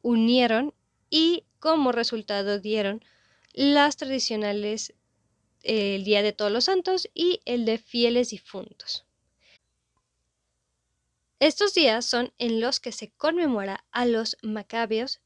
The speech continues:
y, más tarde, se centraría en la ofrenda de oraciones para obtener perdón, también a través de un ritual en el que las iglesias y conventos exhibían reliquias, restos y tesoros.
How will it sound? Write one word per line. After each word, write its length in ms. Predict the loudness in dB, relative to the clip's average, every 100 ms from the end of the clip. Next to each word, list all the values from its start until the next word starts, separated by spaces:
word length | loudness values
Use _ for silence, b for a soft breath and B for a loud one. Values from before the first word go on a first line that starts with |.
| _
y, 320 | -2 0 0 -4 _ _ _ _ _ _
más 200 | -20 -2
tarde, 460 | 2 2 2 -6 -10 _
se 180 | -10 -8
centraría 760 | -6 -2 0 0 0 -2 -4 -8 -4
en 200 | -2 0
la 120 | -2
ofrenda 580 | -6 -4 -2 0 -2 0
de 80 |
oraciones 680 | -2 -2 -6 -6 -6 -6 -8 _
para 260 | -4 -4 -6
obtener 460 | -12 -16 -14 -12 -12
perdón, 440 | -4 0 0 0 -4 _ _ _ _ _ _ 2
también 580 | 4 6 4 4 0 -4
a 120 | -4 -4
través 420 | -2 -2 -2 -4
de 80 | -6
un 120 | -4
ritual 460 | -6 -6 -8 -8 -6
en 180 | 0 0
el 140 | 0
que 120 | -4
las 240 | -12 -12 -10
iglesias 560 | -6 -4 -6 -12 -16 -14
y 120 | -14
conventos 800 | -4 -2 0 0 0 -4 -8 -10 -14
exhibían 540 | -12 -6 -4 -4 -4
reliquias, 720 | -6 -4 -4 -4 -6 -6 -10 _ _
restos 640 | -8 -6 -6 -8 -8 -8 _ -14
y 100 | -12
tesoros. 720 | -8 -8 -10 -16 -14 -14